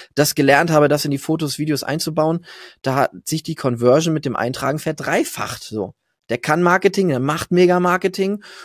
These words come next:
und dieses Video hat den Leuten aber nochmal in kürzester Zeit klar gemacht, „Ah, das Problem löst ihr, das ist auch was für mich, ich möchte mehr erfahren, ich will mit euch sprechen.“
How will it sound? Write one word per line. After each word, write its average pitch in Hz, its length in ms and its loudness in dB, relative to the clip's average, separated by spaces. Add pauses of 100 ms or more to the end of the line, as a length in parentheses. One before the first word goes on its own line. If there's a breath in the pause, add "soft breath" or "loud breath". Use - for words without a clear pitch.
(120 loud breath)
und 147 140 0
dieses 127 200 -4
Video 165 260 2
hat 160 120 0
den 131 100 -2
Leuten 123 260 2
aber 147 160 -2
nochmal 139 280 -4
in 127 140 -8
kürzester 170 480 0
Zeit - 260 -4
klar 135 220 0
gemacht, 170 340 -4
„Ah, 196 220 -2 (260)
das - 200 2
Problem 185 420 2
löst 165 280 2
ihr, 202 160 4 (160 loud breath)
das 135 180 -6
ist 170 100 -4
auch 185 140 4
was 175 160 2
für 185 100 2
mich, 165 300 0 (340 loud breath)
ich 143 140 -4
möchte 170 240 0
mehr 160 160 2
erfahren, 160 300 0
ich 151 100 -4
will 151 80 -2
mit 156 140 -2
euch 139 140 -4
sprechen.“ - 580 -10